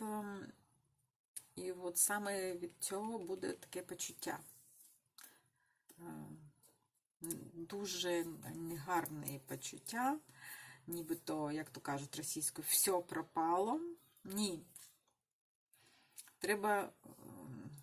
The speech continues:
заглянути с-, в себе всередину і добре-добре подумати. Бо ця картка, якщо вона, ем,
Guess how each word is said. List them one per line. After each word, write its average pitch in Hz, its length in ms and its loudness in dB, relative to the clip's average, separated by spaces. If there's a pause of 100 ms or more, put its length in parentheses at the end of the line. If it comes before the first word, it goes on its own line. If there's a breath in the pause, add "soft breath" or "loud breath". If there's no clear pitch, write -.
(360)
заглянути 180 720 0 (160)
с-, - 240 0
в 165 100 -6
себе 175 340 4
всередину 180 720 4 (1200 loud breath)
і 165 420 2 (580)
добре-добре 170 1000 2 (360)
подумати. 165 640 -6 (1120 loud breath)
Бо 170 400 0 (100)
ця 214 200 4
картка, 180 540 2
якщо 170 380 0
вона, 165 500 -2 (640)
ем, - 140 -10